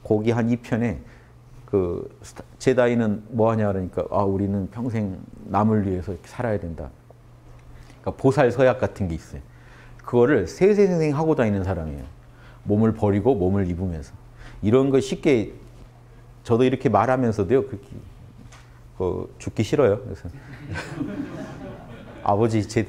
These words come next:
여기서 좀 더 열심히 일하겠습니다." 뭐 이런. 근데, 근데 실제로 이제 보살들은, 아니, 그러니까 뭐 그런 에고의 마음이 있겠지만 크게 봤을 때 이런 마음을 갖고 있는 거죠. 크게 봤을 때, 아, 한 생 한 생에 뭐 집착이 없겠습니까마는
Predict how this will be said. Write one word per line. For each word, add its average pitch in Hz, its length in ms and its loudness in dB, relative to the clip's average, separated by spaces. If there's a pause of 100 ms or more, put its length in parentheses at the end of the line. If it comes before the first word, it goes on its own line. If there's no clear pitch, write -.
(840)
여기서 113 280 0
좀 127 180 -4
더 123 80 6
열심히 117 320 2
일하겠습니다." 101 560 2
뭐 90 120 -4
이런. 90 420 -4 (500)
근데, 123 480 2 (560)
근데 143 140 2
실제로 202 440 4
이제 120 180 4
보살들은, 127 840 2
아니, 175 140 2
그러니까 135 360 2
뭐 120 340 0 (120)
그런 131 260 4
에고의 117 380 6
마음이 113 280 4
있겠지만 98 680 0 (480)
크게 226 280 2
봤을 131 360 2
때 113 80 4
이런 147 260 4
마음을 120 240 4
갖고 107 300 0
있는 101 200 2
거죠. 80 320 -6 (160)
크게 202 300 0
봤을 98 300 0
때, 98 340 0 (580)
아, 151 180 2
한 208 300 0
생 208 220 2
한 202 140 2
생에 185 240 2
뭐 131 180 4
집착이 131 400 0
없겠습니까마는 113 1120 -2